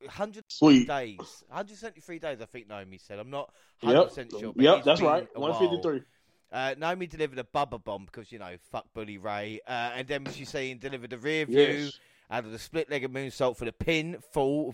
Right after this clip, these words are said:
Speaker 1: victory. Deville expressed her anger and said she would be in a Royal Rumble match. But Deville's first match at SummerSlam two years ago, fans maybe weren't into it as much as they could have been a couple of months ago, but a good match. And Jackson, Naomi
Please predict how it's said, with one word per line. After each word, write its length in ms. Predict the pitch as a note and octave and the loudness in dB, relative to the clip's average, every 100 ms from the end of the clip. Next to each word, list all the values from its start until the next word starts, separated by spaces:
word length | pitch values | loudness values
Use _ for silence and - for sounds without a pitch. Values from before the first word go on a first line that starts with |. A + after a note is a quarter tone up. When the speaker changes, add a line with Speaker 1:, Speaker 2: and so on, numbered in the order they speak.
| - | 0
Speaker 1:
victory. 440 | D#3 - - B2 | 0 0 -6 -4
Deville 580 | A#2 G#2+ D3 D3 C#3+ C3+ - _ - | -4 -2 2 4 2 -2 -10 _ -20
expressed 460 | - - D#3 - | -8 0 0 0
her 120 | C3+ C#3 | 0 2
anger 520 | C3+ C3+ A#2+ B2+ B2 _ _ | 2 -2 -2 -2 -2 _ _
and 80 | G2 | -14
said 220 | - A#2 | -10 -10
she 160 | - A#2+ | -8 -8
would 160 | A#2 | -6
be 140 | A#2 A2+ | -4 -4
in 60 | |
a 40 | A2+ | -4
Royal 240 | A#2 A2+ | -4 -2
Rumble 300 | G#2+ A2 A2 | -4 -6 -8
match. 440 | G#2+ A#2+ A#2+ - - | -6 -4 -4 -8 -6
But 240 | A#2+ A2+ - _ _ - | -2 -2 -6 _ _ -12
Deville's 340 | A#2+ D#3 D3+ | -4 -2 -2
first 320 | - F#3+ F3+ | 0 0 0
match 220 | F#3 E3+ D#3+ | -6 -8 -12
at 60 | |
SummerSlam 440 | C#3+ E3 C#3+ D3+ C3+ | -10 -10 -4 -6 -4
two 160 | F3+ | -4
years 320 | E3 E3+ D#3+ | -2 -2 -2
ago, 400 | E3 F3+ F3+ F3+ F3 _ _ _ | -4 0 2 0 -6 _ _ _
fans 260 | G#3 G3+ F3+ | -2 -2 -4
maybe 200 | F3 D3+ | -6 -2
weren't 160 | E3 E3 | -2 -2
into 280 | D3+ - D3+ | -6 -4 -4
it 100 | B2 | -4
as 120 | B2 | -4
much 160 | D#3+ C#3+ | -6 -4
as 100 | - | -8
they 100 | C3+ | -6
could 140 | E3 | -6
have 80 | C3 | -6
been 140 | C3 | -6
a 20 | |
couple 300 | - E3+ - | -4 -4 -4
of 80 | B2+ | -6
months 400 | C#3 F#3+ G#3+ - | -2 -2 -2 -10
ago, 240 | A#2+ G#2+ G#2 _ _ | -8 -8 -8 _ _
but 120 | C#3 C3 | -6 -4
a 40 | |
good 280 | - F#3 C#3 | -2 -2 0
match. 240 | D3+ - | -4 -4
And 120 | D#3+ | -14
Jackson, 640 | - F3+ F#3 - E3+ D3+ - | -2 -2 -2 -6 -10 -10 -8
Naomi 640 | D#3 D#3+ E3 D#3+ D#3 D#3+ | -2 -2 -2 -6 -6 -8